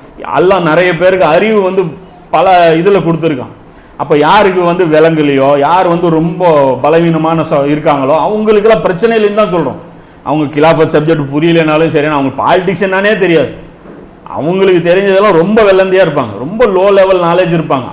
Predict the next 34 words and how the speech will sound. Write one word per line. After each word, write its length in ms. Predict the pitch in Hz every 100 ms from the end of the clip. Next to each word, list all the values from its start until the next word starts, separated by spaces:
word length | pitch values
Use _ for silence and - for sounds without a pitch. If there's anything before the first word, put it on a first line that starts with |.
| 110
அவங்கள 360 | 170 208 208 185 160
பிடிச்சி 600 | 196 196 160 208 190 - - -
இந்த 140 | 156
சப்ஜெக்ட்லாம் 540 | 156 170 170 180 185 175
ஸ்டடி 200 | 175 175
பண்ணாதவங்கலாம், 640 | 170 175 170 165 165 175 170
நீங்க 240 | 165 165
வந்து 580 | 160 160 170 165 160 156 151
மு-, 120 | 147
இக்காமத்து 420 | 135 170 165 160
தீன் 220 | 160 151
தெரியாதவங்கலாம், 580 | 151 156 156 151 156 151
நீங்களாம் 300 | 151 156 151
முட்டாள்கள்லாம் 520 | 147 170 165 165 170
நம்ம 240 | 170 160 151
பேசல. 340 | 156 139 127 104 - - - -
அவங்க 360 | - 147 196 202
வந்து 200 | 196 196
அப்படி 200 | 165 180
பேசுறாங்க, 560 | 156 165 165 135 110 131
எல்லாரையுமே 640 | 156 165 165 160 165 170
முட்டாள்கள் 500 | 160 165 151 151 143
மாதிரியும் 400 | 143 139 139 147
எல்லாரையுமே 540 | 139 151 156 156 156 151
முர்த்தது 360 | 143 135 147
மாதிரி 240 | 143 156 156
இப்படி 300 | 147 139 147
பேசுறாங்க. 240 | 143 113 107 - - -
இப்படி 300 | 139 139 196
அடுத்தவங்களுடைய 720 | 160 147 220 175 214 196 175
ஐடியாலஜியை 520 | 156 175 170 165 151 139
கொண்டு 260 | 143 151
வந்து 240 | 139 143 180
நம்மளோட 460 | 156 165 165 170